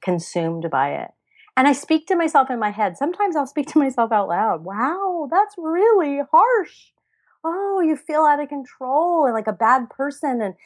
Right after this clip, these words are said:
you have the voice of your deceased father in your head saying, "How could you do that?" And, and then a soothing gesture, you know, I might pat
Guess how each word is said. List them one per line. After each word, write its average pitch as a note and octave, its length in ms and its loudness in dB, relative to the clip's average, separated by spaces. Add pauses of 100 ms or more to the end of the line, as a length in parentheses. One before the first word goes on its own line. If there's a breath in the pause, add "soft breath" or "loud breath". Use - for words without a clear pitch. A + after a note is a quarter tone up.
(160 soft breath)
you G#3+ 80 2
have A3+ 260 0
the A#3 80 2
voice A#3 280 0
of A#3 120 0
your G3+ 160 2
deceased F#3+ 600 -6
father A#3+ 520 4
in F#3+ 140 -4
your F3+ 140 -2
head F3 280 -4
saying, F3 220 -4
"How B3+ 160 -2
could C4 180 -8
you A#3+ 100 -2
do A3 260 -4
that?" F3+ 340 0 (1120)
And, G#3+ 680 -2 (180)
and A3 220 -2
then D#4 380 4 (580)
a B3 80 0
soothing F4 680 0
gesture, F3 440 -2
you F3 80 -10
know, G3 80 -4
I G3+ 40 0
might G#3+ 220 -2
pat A3+ 240 2